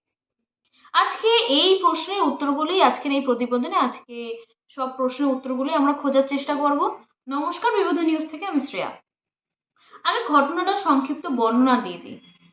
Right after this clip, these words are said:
এখন অবধি সবাই জানতে পেরে গেছেন যে কি হয়েছে, কিন্তু তাও আমি একটা ছোট্ট করে একটা বর্ণনা দিয়ে দিই। পুষ্পা যে ফিল্মটা ট্রিপল আর, কেজিএফ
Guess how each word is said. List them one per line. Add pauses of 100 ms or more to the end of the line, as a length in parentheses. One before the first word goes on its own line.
এখন
অবধি
সবাই
জানতে
পেরে
গেছেন
যে
কি
হয়েছে,
কিন্তু
তাও
আমি
একটা
ছোট্ট
করে
একটা
বর্ণনা
দিয়ে
দিই। (520)
পুষ্পা (340)
যে
ফিল্মটা (400)
ট্রিপল
আর,
কেজিএফ